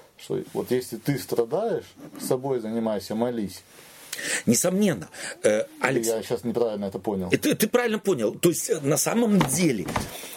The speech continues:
Speaker 2: принцип этот касается любого, э, так сказать, верующего человека с любым статусом материальным. Но сама конструкция текста, я сейчас говорю о конструкции
Speaker 1: Мгм.
Speaker 2: текста, и помните, мы говорили, когда,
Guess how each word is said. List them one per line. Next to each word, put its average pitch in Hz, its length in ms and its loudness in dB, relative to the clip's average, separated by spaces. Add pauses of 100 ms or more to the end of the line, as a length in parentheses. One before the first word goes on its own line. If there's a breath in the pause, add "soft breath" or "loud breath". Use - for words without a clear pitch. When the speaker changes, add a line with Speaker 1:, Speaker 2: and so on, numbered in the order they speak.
(220 loud breath)
Speaker 2:
принцип 208 480 4
этот 139 220 -2
касается 170 480 2
любого, 139 680 2
э, 101 600 4
так - 120 0
сказать, 107 300 2
верующего 107 540 0
человека 107 380 2
с - 100 0
любым 135 280 4
статусом 104 580 0
материальным. 87 680 0 (340 loud breath)
Но 156 300 4 (560 loud breath)
сама 175 300 0
конструкция 208 680 0
текста, - 400 0
я 135 60 2
сейчас 180 240 0
говорю 170 280 4
о - 20 0
конструкции 156 580 0
Speaker 1:
Мгм. 135 80 -2
Speaker 2:
текста, - 360 2
и - 20 2
помните, 220 400 2
мы 147 100 4
говорили, 156 460 4
когда, 120 420 0